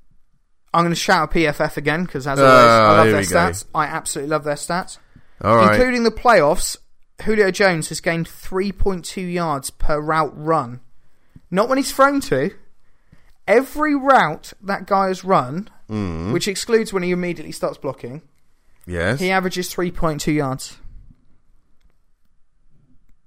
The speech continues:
Speaker 2: I don't get it.
Speaker 1: Of offense. How do you not get that stat?
Speaker 2: He gets three point two yards of
Speaker 1: Basically,
Speaker 2: offense
Speaker 1: every
Speaker 2: on
Speaker 1: time
Speaker 2: every
Speaker 1: he
Speaker 2: route.
Speaker 1: runs more than about three yards,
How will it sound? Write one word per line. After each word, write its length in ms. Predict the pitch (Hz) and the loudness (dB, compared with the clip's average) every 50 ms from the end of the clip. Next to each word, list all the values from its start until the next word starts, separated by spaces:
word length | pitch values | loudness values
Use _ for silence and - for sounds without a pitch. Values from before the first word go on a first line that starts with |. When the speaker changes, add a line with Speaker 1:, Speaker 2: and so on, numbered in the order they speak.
| _ _ - | _ _ -10
Speaker 2:
I 60 | 90 | -6
don't 160 | 92 95 95 90 | -4 -4 -4 -4
get 140 | 87 85 78 | -4 -4 -4
it. 120 | 69 - - | -4 -4 -4
Speaker 1:
Of 100 | 156 151 | -2 0
offense. 480 | 156 143 - - 117 110 - - - - - - - - - - - - - _ - _ _ _ _ _ _ _ | 0 -2 -2 -6 -10 -10 -10 -14 -20 -20 -20 -20 -20 -20 -20 -20 -20 -20 -20 _ -20 _ _ _ _ _ _ _
How 100 | - 220 | -8 -6
do 60 | 240 311 | -4 -4
you 60 | 294 | -4
not 120 | 277 247 226 | -4 -4 -2
get 140 | 254 254 | -4 -4
that 160 | 226 208 147 - | -4 -6 -8 -10
stat? 300 | - - 240 226 - - _ _ _ _ _ _ - _ _ _ _ _ _ _ _ | -10 -10 -10 -10 -12 -14 _ _ _ _ _ _ -20 _ _ _ _ _ _ _ _
Speaker 2:
He 100 | - 117 | -8 -4
gets 360 | 113 120 - - - - - | -4 -4 -4 -4 -6 -12 -12
three 240 | - - 113 117 117 | -10 -8 -6 -6 -2
point 300 | 110 - 117 113 107 95 | 2 2 2 2 0 -4
two 100 | - 110 | -4 -4
yards 180 | 104 107 104 104 - | -2 0 2 4 4
of 20 | |
Speaker 1:
Basically, 220 | 107 107 - - - | 4 4 2 2 2
Speaker 2:
offense 140 | 214 220 - | 2 2 2
Speaker 1:
every 120 | 214 220 | 0 -2
Speaker 2:
on 40 | 190 | 2
Speaker 1:
time 100 | - 220 208 | 2 4 4
Speaker 2:
every 100 | 196 190 | 4 2
Speaker 1:
he 20 | |
Speaker 2:
route. 60 | 180 190 | 2 2
Speaker 1:
runs 260 | 185 185 185 180 - | 2 0 0 -2 -2
more 200 | 190 185 180 180 | 0 2 2 2
than 100 | 170 165 | 0 0
about 240 | 160 160 156 151 - | -2 -2 -2 -2 0
three 300 | - - 175 170 160 156 | 0 2 2 2 2 -2
yards, 540 | 151 147 135 120 117 123 - - - - | -2 -4 -4 -6 -8 -10 -10 -10 -12 -12